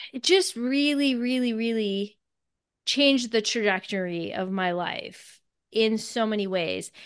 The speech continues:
And the thing is, I respected him so much that I couldn't just ignore what he said. And he spent two hours telling me what he had re-, found and researched. And I, I was like,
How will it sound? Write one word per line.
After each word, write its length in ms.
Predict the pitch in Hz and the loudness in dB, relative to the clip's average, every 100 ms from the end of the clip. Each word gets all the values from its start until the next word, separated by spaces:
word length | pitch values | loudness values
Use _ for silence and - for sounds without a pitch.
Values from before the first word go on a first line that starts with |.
| - - | -20 -6
And 160 | 247 269 | 0 0
the 60 | |
thing 220 | 277 330 370 | 0 -2 -2
is, 140 | 349 | -2
I 80 | - | -4
respected 720 | 233 262 - - 214 214 294 | -2 -2 -4 -2 -2 -2 -8
him 220 | 254 311 294 | -6 -6 -6
so 260 | - 233 | -4 -2
much 300 | 208 175 - | -2 -4 -6
that 120 | 226 214 | -4 -4
I 60 | |
couldn't 360 | 208 - 214 226 | -4 -6 -4 -4
just 200 | 262 269 | -6 -6
ignore 340 | 240 196 180 | -4 -2 -2
what 140 | 202 196 | -4 -6
he 60 | |
said. 400 | 190 165 175 214 - | -8 -6 -4 -6 -4
And 180 | 220 220 | -6 -6
he 220 | - 269 | -6 -4
spent 260 | - 392 - | -2 -4 -4
two 240 | - 277 | -4 0
hours 680 | 226 196 190 165 - - - _ _ _ _ _ _ _ _ _ - | 2 2 0 -2 -8 -12 -14 _ _ _ _ _ _ _ _ _ -8
telling 380 | 247 254 247 214 | 0 2 2 -2
me 300 | 185 175 - | -4 -8 -12
what 320 | 196 214 220 | -8 -2 0
he 100 | 214 | 2
had 160 | 202 190 | 0 -2
re-, 300 | 196 - 202 - | -8 -8 -12 -4
found 380 | 214 208 214 190 | -2 0 -2 -4
and 160 | 180 | -6
researched. 600 | 180 220 220 214 190 - | -6 -6 -4 -4 -4 -8
And 120 | 202 185 | -6 -8
I, 100 | - | -8
I 160 | 185 226 | -4 0
was 220 | 254 240 | 0 0
like, 340 | 254 214 - | 2 2 -2